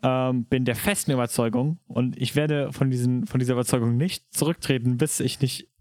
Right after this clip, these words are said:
hundertprozentig weiß, dass ich falsch liege. <laughs> Proje-, Xbox Series X ist bereits angekündigt. Ähm, und Xbox und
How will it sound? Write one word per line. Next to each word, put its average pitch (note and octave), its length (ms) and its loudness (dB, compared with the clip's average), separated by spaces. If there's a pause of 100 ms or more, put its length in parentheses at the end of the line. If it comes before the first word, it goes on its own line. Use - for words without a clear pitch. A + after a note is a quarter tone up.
(180)
hundertprozentig D3+ 600 0
weiß, C3 180 2
dass C3+ 120 0
ich - 80 -4
falsch - 320 0
liege. - 260 -2 (200)
<laughs> - 1500 -4
Proje-, D#3 400 2
Xbox - 320 0
Series D3+ 280 2
X F3+ 200 0
ist C#3+ 120 0
bereits B2+ 420 2
angekündigt. D3+ 760 0 (920)
Ähm, A#2 680 2
und C3 300 0
Xbox - 640 -2
und C3 400 0